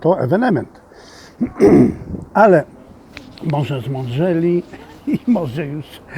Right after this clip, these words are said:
nie zawracają nam głowy tą propagandą, bo ile można,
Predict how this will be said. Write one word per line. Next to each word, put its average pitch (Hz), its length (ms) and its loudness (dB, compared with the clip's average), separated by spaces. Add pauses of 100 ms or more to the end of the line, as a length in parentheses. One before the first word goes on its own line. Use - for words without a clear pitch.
(160)
nie 147 120 0
zawracają 139 600 -2
nam 139 200 -6 (280)
głowy 175 800 -2 (840)
tą 139 180 -2
propagandą, 135 760 0
bo 135 140 2
ile 160 320 4
można, 123 520 -2